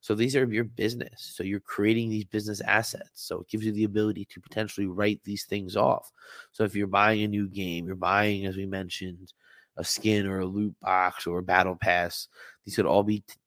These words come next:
you know, deductions if you structure it properly and understand that this is all part of your business and it's operating your business properly.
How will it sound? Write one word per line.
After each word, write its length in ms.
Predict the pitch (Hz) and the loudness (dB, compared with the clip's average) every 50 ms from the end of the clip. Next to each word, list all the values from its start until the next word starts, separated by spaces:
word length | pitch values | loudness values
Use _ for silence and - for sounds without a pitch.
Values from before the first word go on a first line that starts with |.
| _ - | _ -8
you 160 | 104 101 98 | -6 -6 -4
know, 80 | 90 95 | -4 -4
deductions 840 | 92 90 104 107 110 - - - 104 101 98 95 92 98 95 - _ - | 0 4 4 4 4 4 0 -2 -2 -2 -2 -6 -10 -12 -14 -14 _ -10
if 140 | 95 85 | -10 -8
you 120 | 90 95 98 | -6 -6 -6
structure 420 | - - - 92 92 - - 95 | -4 0 0 0 0 2 0 -2
it 100 | 104 98 | -2 -2
properly 440 | - - - 120 127 - - 80 87 | 0 2 2 2 2 -2 -6 -8 -6
and 80 | 90 90 | -8 -8
understand 760 | 87 87 85 90 - - - - 104 104 101 101 92 90 - - - - - - _ - | -8 -8 -8 -8 -8 -6 -2 0 2 2 2 0 -2 -6 -10 -14 -18 -20 -20 -20 _ -20
that 160 | 90 - - | -20 -6 -2
this 180 | - 95 - | -2 -2 0
is 60 | - 98 | 0 2
all 140 | 95 95 | 2 2
part 260 | 87 - - 98 104 104 | 2 4 4 4 6 4
of 60 | 104 | 4
your 80 | 104 | 2
business 580 | 101 90 101 107 123 127 127 117 98 - - - | 4 4 6 4 6 4 2 -2 -6 -6 -8 -10
and 100 | 85 85 | -12 -12
it's 120 | 82 - - - | -12 -12 -8 -6
operating 400 | - 92 - - 98 98 98 92 | -6 -4 -2 -2 -2 -2 -2 -4
your 100 | 92 98 | -6 -6
business 340 | 90 92 98 95 101 101 98 | -4 -4 -4 -4 -4 -6 -8
properly. 600 | - - 92 90 104 - - - 50 50 - | -8 -10 -8 -6 -6 -6 -4 -4 -4 -4 -6